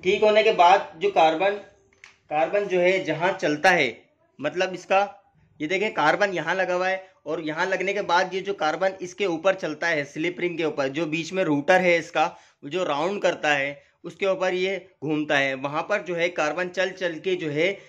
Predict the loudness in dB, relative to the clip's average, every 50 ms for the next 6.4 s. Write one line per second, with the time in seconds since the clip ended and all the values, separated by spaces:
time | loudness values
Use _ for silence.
0 | _ _ _ -6 -2 0 2 2 2 2 2 0 0 -2 -10 _ _ _ _ _
1 | _ _ _ _ -2 0 0 0 0 -2 -4 -4 -4 -4 -4 -6 -4 -4 -4 -4
2 | -4 -6 -4 -4 -6 -4 -6 -6 -2 -2 -2 -2 -2 -4 -4 -4 -2 -4 -4 -4
3 | -4 -8 -10 -10 -10 -6 -2 0 0 0 0 -2 -4 -4 -4 -6 -6 -4 -4 -6
4 | -8 -8 -10 -16 _ _ _ -6 -4 -4 -4 -4 -6 -4 -6 -6 -2 -2 -2 0
5 | 0 0 0 0 -2 0 0 -2 -2 -4 -8 -6 -4 -2 0 0 0 -2 -2 -4
6 | -4 -2 -2 -2 -2 -2 -4